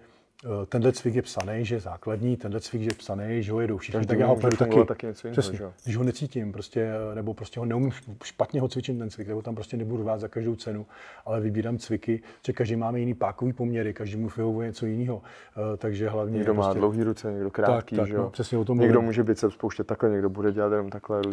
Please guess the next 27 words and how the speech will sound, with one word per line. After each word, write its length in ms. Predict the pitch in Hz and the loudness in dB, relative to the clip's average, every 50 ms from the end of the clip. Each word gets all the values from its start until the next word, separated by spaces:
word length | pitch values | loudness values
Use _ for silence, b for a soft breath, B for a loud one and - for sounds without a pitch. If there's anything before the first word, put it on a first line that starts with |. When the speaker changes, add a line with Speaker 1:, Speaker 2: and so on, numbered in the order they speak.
| 110 110 | 0 2
Speaker 1:
Přesně 200 | 98 101 127 107 | 2 2 2 2
tak, 160 | 107 107 104 B B B B B - | 2 0 -4 B B B B B -4
takže 160 | 107 107 107 | -2 -2 -2
přesně 220 | 98 110 - 131 | -2 -4 -2 -2
o 80 | 123 113 | -2 0
tomhle 180 | 110 120 120 123 | 0 0 0 0
mluvím, 340 | 123 113 104 104 110 113 113 B B B B - | 0 0 0 0 -2 -4 -6 B B B B -6
takže 340 | 107 104 101 107 110 110 | -6 -2 0 2 2 2
hlavně 320 | 110 104 110 107 113 117 110 | 2 0 0 -2 0 -2 -2
vybírat 340 | 107 101 101 110 110 110 - | -2 -2 -2 -2 -4 -4 -4
cviky, 260 | - 110 101 - 110 | -6 -6 -4 -2 -2
zase 240 | 101 101 - 117 104 | -4 -4 -4 -4 -4
ne, 220 | 104 104 104 101 | -2 -4 -4 -6
si 100 | - 110 | -8 -6
to 120 | 101 117 | -4 -2
vy-, 120 | 95 95 98 - _ _ _ _ _ _ _ - | -2 -4 -6 -10 _ _ _ _ _ _ _ -12
brát 340 | 95 90 90 107 101 104 95 | -10 -4 -2 0 0 0 0
jako 200 | 98 - - 110 | -2 -2 -2 0
výmluvu, 380 | 98 98 98 101 101 101 104 | 0 0 -2 -2 -2 -2 -2
tohle 220 | 104 - 95 98 101 | -4 -6 -6 -6 -6
mi 100 | 104 98 | -6 -6
nebere, 400 | 101 95 90 107 101 104 107 110 | -6 -6 -4 -4 -4 -4 -4 -4
protože 300 | 98 98 95 101 92 104 | -6 -6 -6 -4 -4 -4
mi 60 | 107 | -2
to 100 | 95 117 | 0 0
nebaví 460 | 113 107 98 110 92 104 110 110 110 | 0 0 -2 -2 -4 -4 -2 -2 -4
a 80 | 113 | -4